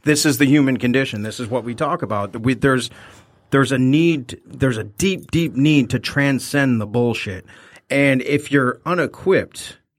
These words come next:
you're, you're not Christ, you weren't born in a manger, you're not told you're the Messiah, you're not told you can,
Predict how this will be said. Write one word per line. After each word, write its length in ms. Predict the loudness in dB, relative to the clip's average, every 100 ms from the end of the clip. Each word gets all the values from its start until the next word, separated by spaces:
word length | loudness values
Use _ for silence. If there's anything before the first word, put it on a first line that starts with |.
| _ _ _ _ _
you're, 480 | -20 -14 -6 -4 0
you're 140 | 0
not 180 | 0 -2
Christ, 340 | -2 0 0 -4
you 60 |
weren't 220 | -2 0
born 200 | 0 2 2
in 100 | 2
a 40 |
manger, 360 | 2 2 0 0
you're 100 | 2
not 200 | 0 -2
told 200 | -4 -2
you're 100 | -2
the 60 |
Messiah, 380 | -2 -2 -2 -2
you're 120 | -2
not 220 | -4 -4
told 260 | -6 -6 -4
you 100 | -6
can, 300 | -4 -4 -4